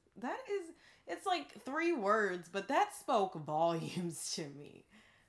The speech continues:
First of all, B E, like, it seems like a simple word, but then you're thinking about it and like, the state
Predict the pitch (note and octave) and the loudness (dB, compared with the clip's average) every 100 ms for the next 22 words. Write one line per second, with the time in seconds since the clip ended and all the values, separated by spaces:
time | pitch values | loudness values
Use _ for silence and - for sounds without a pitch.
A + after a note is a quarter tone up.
0 | _ _ _ _ _ _ C4+ F#4+ G4+ C4+ | _ _ _ _ _ _ 2 2 2 0
1 | A3 G#3 A3 F3+ E3 F#3 D4 D#4+ - - | 0 4 8 6 4 2 4 4 0 -4
2 | C4 B3 E3 D#3 - A3 A3 G#3 - - | -2 -2 -4 -8 0 4 4 2 -6 -20
3 | - _ - A#3 A#3+ C#4+ C#4 D#4 C#4+ C4+ | -20 _ -2 0 0 -2 -2 -2 0 0
4 | C4 C4 C4 B3+ A#3 A3 G#3 A#3 C#4 D#4+ | 0 -4 -4 -2 0 0 0 0 -2 -6
5 | D#4+ _ _ _ _ _ _ _ G#3+ G#3+ | -12 _ _ _ _ _ _ _ -4 0
6 | B3+ B3 C#4 C#4 C#4 B3+ B3 G#3+ F#3+ F#3+ | 2 2 -2 -4 -4 -4 -2 2 4 2
7 | E3+ - F3+ - _ _ F3+ E3 - E3 | 0 -4 -6 -8 _ _ -6 -6 -6 -10
8 | - - - G3 A#3+ | -8 -10 -6 -4 -4